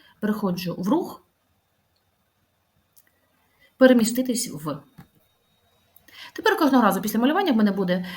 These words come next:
спрайт повертатись на місце і весь малюнок буде очищатись. Як же намалювати лінію? Візьму, коли спрайт натиснуто. Щойно я буду клацати по спрайту, буде виконувати цей алгоритм. Мені знадобляться команди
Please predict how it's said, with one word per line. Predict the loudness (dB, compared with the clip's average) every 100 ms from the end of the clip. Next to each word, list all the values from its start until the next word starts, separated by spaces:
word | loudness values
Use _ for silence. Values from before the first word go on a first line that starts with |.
| -14
спрайт | -2 2 2
повертатись | 2 -2 -2 -4
на | -2
місце | -2 -4
і | -2 0
весь | 0 -2 -2 0
малюнок | -2 -2
буде | -2 -2
очищатись. | -6 -8 -10 -12 -14 -16 -14 0
Як | 2 4
же | 2
намалювати | 2 2 2 2 0 -4 -8 -18 _
лінію? | -6 -4 -6 -10 -18 _ _ -20 -20 -4
Візьму, | 0 4 4 6
коли | 2 2
спрайт | 0 0 0
натиснуто. | -2 -6 -8 -8 -8 -8 -8 -8
Щойно | 0 2
я | 2
буду | -2
клацати | -2 -2 -4
по | -6
спрайту, | -4 -4 -2
буде | -2 -4
виконувати | -2 -2 -2 -2
цей | -6
алгоритм. | -4 -6 -8 -14 -20 _ _ _ _ _ _ _ _ -20 -20 -14 -2
Мені | 0 2
знадобляться | 4 4 2 -2 -2
команди | -2 0 -2 -8 -12